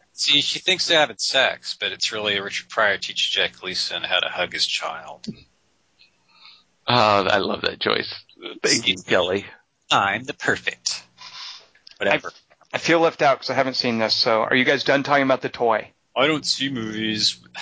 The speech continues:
Speaker 1: You don't, you know, we have to have it sit down. I don't think you're seeing enough movies. And the ones you do choose, just they have verses in the title. And it's fucking
Speaker 3: Why would I see The Toy?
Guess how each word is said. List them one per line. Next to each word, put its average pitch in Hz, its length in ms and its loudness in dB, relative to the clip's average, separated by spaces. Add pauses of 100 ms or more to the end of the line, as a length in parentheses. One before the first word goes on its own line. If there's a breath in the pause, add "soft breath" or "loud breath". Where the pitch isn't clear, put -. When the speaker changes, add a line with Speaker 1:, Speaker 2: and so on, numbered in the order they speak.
(220 loud breath)
Speaker 1:
You 220 160 0
don't, 330 300 0
you 185 100 2
know, 214 420 2 (440 loud breath)
we 147 80 4
have 151 100 2
to - 80 2
have 117 100 0
it - 80 -10
sit - 200 -6
down. - 280 -10 (380)
I - 40 -18
don't 127 120 -10
think 127 160 -8
you're 117 80 0
seeing 92 220 2
enough 76 220 -6
movies. 64 480 -6
And - 80 -6
the 107 40 -4
ones 147 180 2
you 156 80 4
do 151 280 4
choose, 101 500 2
just - 340 0
they 101 60 -2
have 98 140 2
verses 98 560 0
in 101 60 -16
the 95 100 -12
title. 85 800 -2
And 90 80 -16
it's - 100 0
fucking - 180 -14 (800 loud breath)
Speaker 3:
Why 147 140 2
would 220 100 4
I 233 60 2
see 233 140 -2
The 202 120 0
Toy? - 520 -6